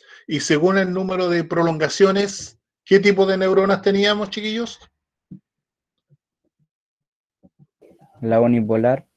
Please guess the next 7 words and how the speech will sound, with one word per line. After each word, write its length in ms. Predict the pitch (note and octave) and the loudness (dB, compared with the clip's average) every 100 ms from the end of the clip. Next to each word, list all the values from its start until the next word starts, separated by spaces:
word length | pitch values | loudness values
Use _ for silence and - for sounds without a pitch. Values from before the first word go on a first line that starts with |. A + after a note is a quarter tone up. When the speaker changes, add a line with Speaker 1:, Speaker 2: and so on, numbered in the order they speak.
| _ _ _ | _ _ _
Speaker 1:
Unipolar. 800 | B2+ C3+ A#2 A#2 A#2 C3+ A3 - _ _ - | 0 2 4 4 6 4 2 -10 _ _ -6
Speaker 2:
Bipolar. 640 | A#2 A2+ A#2 A#2 C3 D3 _ _ _ _ - | -4 -2 0 4 4 2 _ _ _ _ -10
Speaker 1:
Bipolar. 720 | A#2 D3+ C3+ B2 C#3 F3 - _ _ | -6 -2 2 2 0 -2 -8 _ _
Speaker 2:
Y 160 | - A#2+ | -4 -2
multipolar. 600 | A#2+ A#2+ A#2 A2 G#2+ G#2 _ _ _ _ _ _ - | 0 0 -2 -6 -4 -8 _ _ _ _ _ _ -14
Speaker 1:
Y 120 | A#2+ | -10
multipolar. 680 | A2+ A#2 A#2 A#2+ F#2+ D#2 - | -4 -2 -2 -4 -8 -10 -12